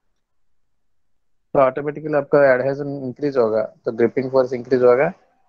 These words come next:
तो starting time में load गाड़ी start करने के time में आपको थोड़ा ताकत मिलेगा,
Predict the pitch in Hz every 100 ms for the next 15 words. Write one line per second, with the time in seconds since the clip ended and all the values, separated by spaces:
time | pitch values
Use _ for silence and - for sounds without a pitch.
0 | _ 131 - 120 120 135 135 139 139 139
1 | 123 123 131 131 131 - 120 - 123 127
2 | 123 113 117 123 147 - 123 117 123 180
3 | 208 _ _ _ _ _ - 107 - 127
4 | 131 120 123 135